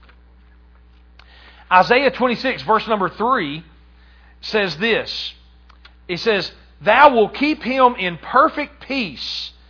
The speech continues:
whose mind is stayed on thee, because he trusts in you." The Amplified, uh, the Amplified says it this way, "You will guard him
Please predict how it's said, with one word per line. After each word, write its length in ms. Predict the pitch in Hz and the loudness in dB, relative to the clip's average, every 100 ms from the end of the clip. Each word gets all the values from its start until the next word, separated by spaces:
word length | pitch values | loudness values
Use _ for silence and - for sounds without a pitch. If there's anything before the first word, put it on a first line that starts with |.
| - - - - | -20 -20 -20 -2
whose 280 | 214 202 | 0 0
mind 600 | 170 185 220 262 226 185 185 | -4 2 4 6 4 2 -2
is 140 | 170 | -8
stayed 480 | - - 240 247 226 | -10 0 0 2 0
on 200 | 214 202 | 0 0
thee, 440 | 233 180 151 151 - - - | -2 -2 -6 -10 -16 -20 -8
because 400 | 175 175 202 175 | -8 -2 -2 -2
he 180 | 196 175 | -6 -8
trusts 680 | - - 277 175 - - 190 | -8 2 4 4 0 -10 -8
in 160 | 170 | -6
you." 380 | 185 180 117 90 - _ _ _ - - - | -4 -4 -6 -14 -20 _ _ _ -20 -20 -2
The 120 | 185 | -2
Amplified, 800 | 190 277 262 214 196 156 156 156 - - | 0 -2 0 0 2 4 4 2 -12 -2
uh, 300 | 147 135 127 - - - | 2 2 0 -14 -20 -4
the 160 | 175 | 0
Amplified 440 | 262 240 175 180 165 | 2 2 4 4 4
says 220 | 185 156 | -2 -4
it 80 | 151 | -6
this 180 | 208 - | -6 -4
way, 240 | 139 135 - - - _ | -4 -4 -8 -20 -20 _
"You 220 | 165 226 | 0 2
will 260 | 214 190 165 | 4 2 2
guard 420 | 175 220 269 294 | 4 6 8 4
him 460 | 226 277 277 277 | 2 0 0 0